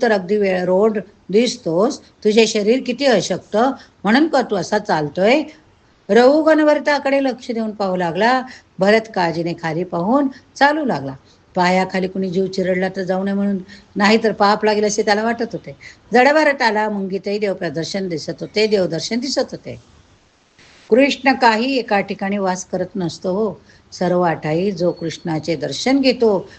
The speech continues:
तोच खरा वैष्णव होय. जडभरताने राजाच्या बोलण्याकडे लक्ष दिले नाही.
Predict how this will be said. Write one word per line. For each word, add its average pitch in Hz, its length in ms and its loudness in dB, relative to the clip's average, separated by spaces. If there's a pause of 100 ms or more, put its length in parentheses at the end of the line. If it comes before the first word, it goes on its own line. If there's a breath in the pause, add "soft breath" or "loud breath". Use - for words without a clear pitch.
(160)
तोच 202 260 2 (140)
खरा 160 240 -2
वैष्णव 151 400 -6
होय. 175 180 -4 (1600 loud breath)
जडभरताने 254 880 2
राजाच्या 208 600 -2
बोलण्याकडे 185 600 -6
लक्ष 156 240 -8
दिले 156 280 -8
नाही. 202 180 -4